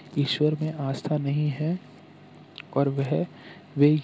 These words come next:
यह नहीं समझते कि उनका मन कैसे काम करता है। यदि वह सच्ची जगह देवी अभिव्यक्ति और आपूर्ति के लिए प्रार्थना करें तो उन्हें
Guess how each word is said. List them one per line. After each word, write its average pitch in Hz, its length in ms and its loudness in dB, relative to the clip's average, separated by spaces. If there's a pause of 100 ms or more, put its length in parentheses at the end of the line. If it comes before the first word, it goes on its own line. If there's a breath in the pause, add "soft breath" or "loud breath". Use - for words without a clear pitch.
यह 147 180 4
नहीं 151 220 2
समझते 143 520 -2
कि 151 160 -8
उनका 147 400 -2
मन 147 340 -4
कैसे 131 340 -2
काम 135 280 -6
करता 139 320 -4
है। 143 260 2
यदि 151 280 2
वह 147 180 2
सच्ची - 440 0
जगह 139 400 0
देवी 139 480 0 (500 loud breath)
अभिव्यक्ति 143 800 0 (320)
और 143 460 -4
आपूर्ति 147 520 0
के 151 180 -2
लिए 147 220 0
प्रार्थना 143 480 -4
करें 147 340 -2
तो 151 300 -6
उन्हें 143 320 -2